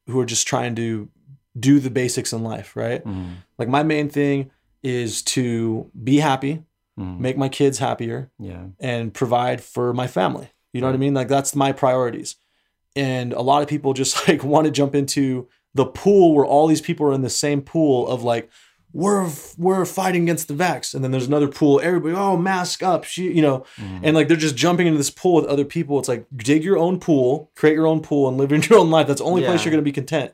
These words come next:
Speaker 2: That's true.
Speaker 1: You know what I mean?
Speaker 2: Yeah, yeah.
Speaker 1: It's the only place you're gonna be content is in your own, is in your own path, like, your own pool and stuff like that, you know?
Speaker 2: So, I mean, I, I guess maybe it doesn't matter, but do you think it was created in, like, a lab or?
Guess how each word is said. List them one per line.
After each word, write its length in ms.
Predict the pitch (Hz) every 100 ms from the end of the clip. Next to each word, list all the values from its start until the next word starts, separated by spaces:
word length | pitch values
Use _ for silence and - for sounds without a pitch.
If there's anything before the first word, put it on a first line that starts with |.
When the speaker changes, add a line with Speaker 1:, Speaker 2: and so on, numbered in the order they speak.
| -
Speaker 2:
That's 160 | 104 -
true. 200 | - 92
Speaker 1:
You 80 | 139
know 80 |
what 80 | 147
I 60 | 147
mean? 260 | 143 160
Speaker 2:
Yeah, 60 | 101 95
yeah. 60 | 92
Speaker 1:
It's 140 | 127
the 80 | 139
only 240 | 165 175
place 240 | 165 160 147
you're 80 | 143
gonna 120 | 139
be 120 | 131
content 360 | 131 - 135 117
is 120 | 113
in 100 | 120
your 140 | 117
own, 340 | 127 131 123 -
is 160 | 127 123
in 80 | 127
your 160 | 117
own 320 | 131 135 131 120
path, 420 | - 123 113 -
like, 140 | 110
your 100 | -
own 220 | 127 127
pool 460 | 120 - 135 110 107
and 120 | 123 -
stuff 180 | 123
like 160 | 120 113
that, 240 | 120 117
you 80 | 120
know? 240 | 117 123 135
Speaker 2:
So, 680 | 127 - 120 117 117 113 113
I 80 | 120
mean, 320 | 120 117 -
I, 140 | 117 87 117
I 20 |
guess 400 | 135 131 - - 131
maybe 540 | 123 117 110 110 107
it 100 | 104
doesn't 280 | 110 98 107
matter, 480 | 107 104 101 95 95
but 360 | 104 101 101
do 100 | 104
you 80 | 101
think 220 | 107 98
it 80 | 104
was 260 | 98 98 -
created 540 | - 104 101 104 110 120 _ 101
in, 180 | 98
like, 200 | 95 98
a 20 | 95
lab 380 | 90 98 101 _ _ _ 98
or? 360 | 92 90 90